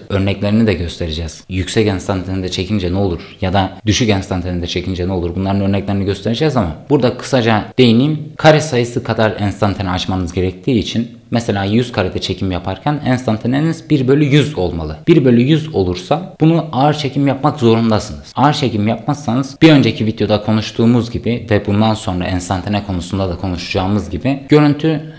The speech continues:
daha çok veri kaydettiği için bu hareket bulanıklığı olmuyor. Yüksek F P S'te gerekmedikçe çekmeyin. Bir de bu slow motion mevzusunda yirmi beş kare yayın yapacakken yüz yirmi karede çekenler var.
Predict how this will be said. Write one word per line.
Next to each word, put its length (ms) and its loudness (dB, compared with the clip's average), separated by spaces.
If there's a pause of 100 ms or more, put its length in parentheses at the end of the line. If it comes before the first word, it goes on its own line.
(200)
daha 180 4
çok 260 0
veri 180 2
kaydettiği 640 0
için 320 -8 (100)
bu 240 0
hareket 560 0
bulanıklığı 640 4
olmuyor. 500 4 (120)
Yüksek 420 -2
F 180 -4
P 140 -2
S'te 420 -6 (220)
gerekmedikçe 580 0
çekmeyin. 520 -6 (220)
Bir 100 4
de 220 2
bu 80 -2
slow 340 2
motion 320 2
mevzusunda 720 0 (220)
yirmi 340 4
beş 180 0
kare 240 0
yayın 280 2
yapacakken 680 -2 (200)
yüz 240 4
yirmi 220 2
karede 300 0
çekenler 520 -4
var. 300 -14